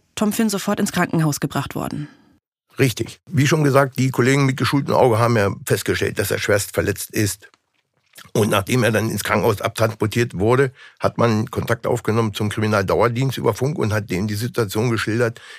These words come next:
Speaker 2: Die haben sich der Sache sofort angenommen, weil abzusehen war, dass es in den Zuständigkeitsbereich der Kripo fällt.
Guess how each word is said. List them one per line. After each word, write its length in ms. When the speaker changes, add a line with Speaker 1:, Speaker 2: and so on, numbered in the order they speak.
Speaker 2:
Die 140
haben 100
sich 140
der 120
Sache 300
sofort 400
angenommen, 400
weil 140
abzusehen 580
war, 260
dass 160
es 160
in 120
den 120
Zuständigkeitsbereich 960
der 100
Kripo 280
fällt. 360